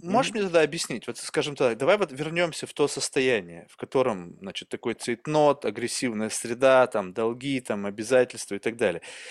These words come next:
Speaker 1: Но ты в этот самый момент находишься на какой-то вот этой нейтральной глубине. Ты завис. И тогда по, как бы, как бы ты мог обозначить внешние раздражители вот в этом состоянии? То есть это акула мимо тебя проплывающая, либо это,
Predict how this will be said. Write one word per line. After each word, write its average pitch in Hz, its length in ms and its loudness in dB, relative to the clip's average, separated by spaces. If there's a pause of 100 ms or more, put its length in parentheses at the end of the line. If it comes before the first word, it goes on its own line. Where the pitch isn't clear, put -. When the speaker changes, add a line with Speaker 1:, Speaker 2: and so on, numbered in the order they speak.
(180)
Speaker 1:
Но 156 140 2
ты 285 400 2
в - 140 0
этот 196 240 4
самый 151 300 2
момент 190 340 -2
находишься 170 600 0
на 127 160 -4
какой-то 135 480 0
вот 107 240 -2
этой 113 280 -2
нейтральной 110 560 -2
глубине. 101 580 -8 (180)
Ты 135 120 0
завис. 123 500 -2 (300)
И 139 100 -4
тогда 175 300 4
по, - 360 0 (440)
как 160 160 0
бы, 147 100 -2
как 202 280 0
бы 165 100 -6
ты - 160 -2
мог 175 320 0
обозначить 147 840 -2
внешние 143 540 -2
раздражители 135 760 -4
вот 101 200 -6
в 139 40 -8
этом 139 240 2
состоянии? 120 440 -2
То 113 60 -2
есть 107 120 -6
это 151 160 0
акула 135 440 -2
мимо 135 260 -6
тебя 135 200 2
проплывающая, 127 920 0 (400)
либо 147 320 2
это, 143 420 6